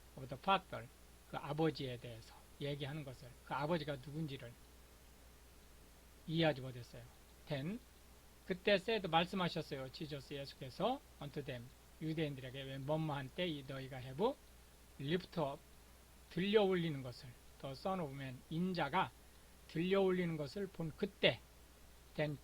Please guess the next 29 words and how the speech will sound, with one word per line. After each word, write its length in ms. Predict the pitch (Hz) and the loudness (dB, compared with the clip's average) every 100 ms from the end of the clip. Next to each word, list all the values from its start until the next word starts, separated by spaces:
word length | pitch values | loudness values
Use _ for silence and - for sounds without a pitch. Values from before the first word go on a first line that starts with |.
| - | -12
바로 280 | - 147 180 | -6 -4 -2
그때 540 | 190 180 - 233 262 269 - - - | -4 -8 0 2 2 -2 -14 -20 -12
share 340 | - 165 139 170 - | 0 0 0 -4 -16
할 200 | - 214 | -12 -2
것이다. 380 | 208 185 - 147 | 0 0 -2 -4
이 140 | 139 131 | -4 -6
너희가, 360 | 135 131 135 | -8 -8 -8
너 220 | 131 127 | -8 -8
알게 320 | 127 131 143 143 | -6 -4 -2 -2
될 140 | 135 | -4
것이다. 380 | 131 120 - 131 | -8 -12 -12 -14
that 340 | - 135 - 139 | -8 -8 -8 -10
이하를. 520 | 131 131 127 170 285 - - - - - | -8 -8 0 2 2 -2 -20 -20 -20 -4
that 240 | 156 - | -2 2
이하가 280 | 165 151 139 | 2 2 -2
뭐예요? 400 | 135 135 165 269 - - | -8 -4 -2 -2 -6 -14
I, 300 | 143 135 139 | -10 -10 -10
내가 280 | 139 139 127 | -10 -8 -6
예수가 480 | 135 147 - 143 175 | -4 -4 -4 -2 0
am 140 | 135 127 | -2 -4
he, 200 | 175 135 - - - - | -4 -4 -10 -20 -18 -6
바로 280 | 175 233 - | 0 2 0
그라는 520 | - 185 180 160 127 | 4 6 6 4 0
사실, 320 | 135 131 139 135 - | -6 -10 -12 -18 -12
즉 160 | 143 - - - - - - - - - - - | -12 -12 -16 -20 -20 -20 -20 -20 -20 -20 -20 -20
하나님의 480 | - 214 214 196 143 | -8 0 2 2 0
아들 300 | 131 123 117 - - - - - - | -2 -4 -8 -12 -18 -20 -20 -20 -8
그리스도라는 640 | 143 151 - 143 135 123 | -2 -2 -2 -6 -6 -8
사실. 280 | - 139 - | -10 -12 -12